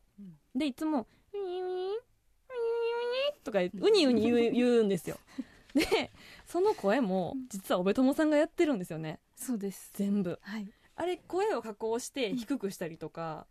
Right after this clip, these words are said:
Speaker 1: うん。そうですね。
Speaker 2: するんです。
Speaker 1: 一応四パターンくらいあって、
Speaker 2: はい。
Speaker 1: 男の子、女の子、
Speaker 2: うん。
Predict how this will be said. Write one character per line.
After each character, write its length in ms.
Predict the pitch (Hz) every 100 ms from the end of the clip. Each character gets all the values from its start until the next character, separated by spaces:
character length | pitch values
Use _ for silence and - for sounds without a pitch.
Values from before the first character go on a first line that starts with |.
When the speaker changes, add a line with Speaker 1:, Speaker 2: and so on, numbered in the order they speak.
| _
Speaker 1:
う 40 |
ん。 20 |
そ 200 | - 359
う 40 | 269
で 80 | 196
す 100 | 170
ね。 240 | 170 - _
Speaker 2:
す 160 | - 202
る 60 | 185
ん 20 |
で 40 |
す。 80 | 226
Speaker 1:
一 20 |
応 100 | 294 247 -
四 280 | 247 294 320
パ 140 | 339 330
タ 120 | 320
ー 80 | 320
ン 60 |
く 60 | 311
ら 100 | 269
い 20 |
あ 40 | 220
っ 20 |
て、 300 | - - 254
Speaker 2:
は 160 | 247 196
い。 80 | - _ _ _
Speaker 1:
男 400 | 254 - 269 285
の 140 | 269
子、 160 | 240 214
女 380 | 226 233 233 233
の 120 | 214
子、 260 | 202 247 247
Speaker 2:
う 20 |
ん。 140 | 190